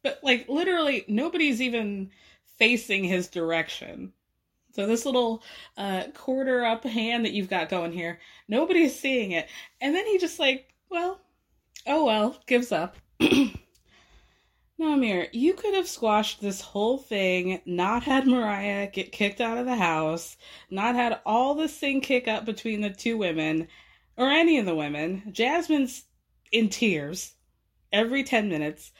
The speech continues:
Why did he do this? Why did he not speak up? 'Cause that would have been the end of it. Ugh, that's,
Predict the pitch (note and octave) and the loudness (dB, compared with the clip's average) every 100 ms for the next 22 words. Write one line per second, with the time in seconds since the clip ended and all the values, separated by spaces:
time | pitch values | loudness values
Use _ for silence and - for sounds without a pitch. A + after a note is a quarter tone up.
0 | - - _ F4+ B4+ D5 C5 B4 - _ | -20 -20 _ -2 0 -2 0 0 0 _
1 | G4 D5+ D5 B3+ G3+ - - - - _ | 0 0 4 4 4 0 -8 -14 -18 _
2 | _ - - - - B3+ E4 F#4+ G4+ E4 | _ -20 -20 -18 -4 -2 0 0 0 -2
3 | D4 C#4 A3+ G#3+ - - G#3+ G#3 D#3+ - | -2 0 0 -2 -6 -6 -6 -4 -6 -6
4 | - - _ _ _ _ _ _ _ _ | -12 -18 _ _ _ _ _ _ _ _
5 | _ _ _ - E4 C#4+ D#4+ F4 F4 E4 | _ _ _ 0 2 4 2 2 0 0
6 | D#4 D4 D4 D4 D#4+ G#3 D3 D3 - - | 0 0 0 0 0 0 -2 -6 -8 -6
7 | C4 A#3+ G3+ - _ _ _ _ _ D4 | -2 0 -2 -6 _ _ _ _ _ -2
8 | C#4 - | -2 -4